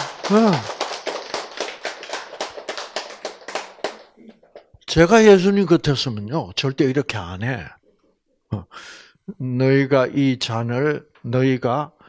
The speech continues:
아, 너희가 다 이것을 마시라." 그랬어요.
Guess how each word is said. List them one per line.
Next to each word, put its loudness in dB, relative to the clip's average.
아, -10
너희가 -2
다 10
이것을 -2
마시라." -10
그랬어요. -18